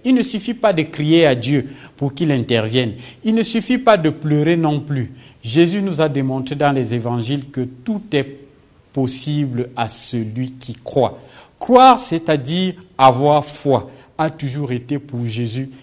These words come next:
la condition requise pour que Dieu puisse intervenir. On le voit précisément dans la vie de l'aveugle Bartimée.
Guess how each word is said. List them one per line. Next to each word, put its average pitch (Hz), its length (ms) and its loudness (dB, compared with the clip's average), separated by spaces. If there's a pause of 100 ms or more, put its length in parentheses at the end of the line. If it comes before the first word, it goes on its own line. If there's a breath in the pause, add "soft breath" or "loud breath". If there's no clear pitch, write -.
(180 loud breath)
la 120 140 -2
condition 123 720 -6
requise 127 640 -4 (180 loud breath)
pour 123 240 -6
que 143 120 -2
Dieu 113 400 -4
puisse 120 420 -12
intervenir. 101 720 -6 (500 loud breath)
On 254 140 4
le 240 120 4
voit 240 260 0
précisément 185 600 0
dans 170 180 2
la 147 100 4
vie 147 200 -2
de 143 80 2
l'aveugle 127 560 2
Bartimée. 120 540 -2